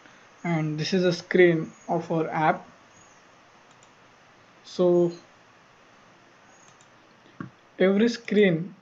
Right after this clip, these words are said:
in our apps is called as activity. In Android Studio, we call this as an activity, and activity consists of two parts. Okay, first is the design and another is the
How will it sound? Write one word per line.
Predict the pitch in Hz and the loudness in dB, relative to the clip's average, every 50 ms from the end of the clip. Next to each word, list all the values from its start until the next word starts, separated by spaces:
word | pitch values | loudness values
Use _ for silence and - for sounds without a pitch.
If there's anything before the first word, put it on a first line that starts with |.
| _ _ | _ _
in | - 170 165 165 165 165 165 165 175 - - - _ _ _ _ - | -4 -2 -2 0 -2 -2 -2 -4 -4 -6 -10 -16 _ _ _ _ -2
our | 175 165 170 170 - | 0 0 0 0 0
apps | - 175 165 180 185 185 - - - _ _ _ _ - | 0 2 2 2 0 -2 -8 -18 -20 _ _ _ _ -8
is | 170 - | -8 -8
called | - - - 190 190 190 202 | -8 2 6 8 8 8 6
as | 208 - - - - | 4 0 -2 -4 -2
activity. | 180 165 165 170 - - 202 175 160 151 151 160 156 165 - - _ _ _ - | -2 -2 -2 -2 -2 0 2 2 2 2 0 -2 -4 -4 -8 -14 _ _ _ -6
In | 165 160 | -4 -2
Android | 160 156 160 160 165 175 175 | 0 0 0 0 0 0 -2
Studio, | - - 180 160 165 165 196 220 - - | -2 -4 -4 -2 0 -2 -2 -4 -6 -4
we | 185 170 | -4 -4
call | 170 - - 175 175 175 | -4 2 4 4 6 6
this | 190 196 175 | 4 4 4
as | 180 165 156 | 4 2 2
an | 190 190 - - | 0 -2 0 0
activity, | 170 165 165 - - 196 175 160 160 - 165 160 165 - - - - - - - - - - | -2 -2 -2 -2 0 0 0 0 0 -2 -4 -6 -6 -10 -18 -20 -20 -20 -20 -20 -20 -16 -6
and | - 170 170 170 170 165 170 180 | -2 0 2 2 2 2 2 0
activity | 175 170 170 - 247 233 214 220 233 | 0 0 0 0 0 2 2 0 0
consists | 226 - 175 175 170 - 214 208 - - 214 | 2 2 0 0 2 0 -2 -2 -2 -2 -2
of | 202 202 - - | -2 -2 -2 2
two | 220 214 190 | 2 2 2
parts. | - - 175 165 170 170 - - | 2 0 0 0 0 -4 -6 -6
Okay, | 190 170 - 202 185 151 - - - - - _ _ _ _ _ _ | -6 -4 0 0 0 -2 -2 -8 -16 -20 -20 _ _ _ _ _ _
first | - 196 196 202 196 - | 4 6 6 6 6 2
is | 233 208 170 - | 0 0 2 4
the | 196 185 | 4 4
design | 165 165 170 165 170 180 190 190 196 226 - - | 6 6 4 6 6 4 4 4 0 -2 -4 -2
and | 175 170 160 | -2 -2 0
another | 170 165 165 170 170 170 190 185 185 | 2 2 4 4 4 4 2 2 0
is | 180 170 165 | 0 -2 0
the | 185 180 - - | 0 0 0 -2